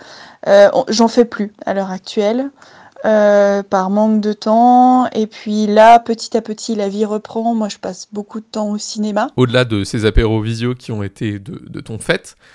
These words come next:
Speaker 2: est-ce que tu dirais que la socialisation avec tes collègues dans les autres types de réunions classiques, on va dire, euh, les autres types de réunions classiques que vous avez en ligne, est-ce que ça a été une réussite ou pas ?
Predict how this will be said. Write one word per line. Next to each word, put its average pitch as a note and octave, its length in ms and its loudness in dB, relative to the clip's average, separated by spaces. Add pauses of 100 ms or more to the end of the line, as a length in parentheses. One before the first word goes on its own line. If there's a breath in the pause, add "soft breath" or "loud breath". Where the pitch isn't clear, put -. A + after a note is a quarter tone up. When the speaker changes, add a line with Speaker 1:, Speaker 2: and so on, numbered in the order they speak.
(160 soft breath)
Speaker 2:
est-ce A#2+ 100 -6
que - 80 -6
tu C3 140 -8
dirais C3+ 260 0
que C3 140 -6
la G#2+ 120 0
socialisation B2+ 680 -4
avec A2 160 -4
tes B2+ 120 -10
collègues C3 460 -4
dans G#2 140 -6
les G2+ 180 -6
autres - 240 -12
types - 160 -12
de A#2+ 100 -4
réunions A2 520 -8
classiques, B2+ 460 -6
on C3 40 -8
va A2+ 80 -6
dire, C#3 200 -8 (500 soft breath)
euh, G#2 180 -6
les G2 160 -10
autres B2+ 120 -8
types C3 120 -14
de B2 80 -4
réunions A2+ 280 -4
classiques C3+ 400 -8
que B2+ 80 -6
vous G#2 160 -6
avez G#2 100 -4
en G2+ 160 -8
ligne, D3+ 220 -10 (320 soft breath)
est-ce C3 100 -12
que D#3 80 -8
ça A#2+ 140 -4
a - 20 0
été A2+ 140 -6
une A2 140 -6
réussite B2+ 680 -6 (180)
ou C#3+ 80 -10
pas ? G#2+ 200 -6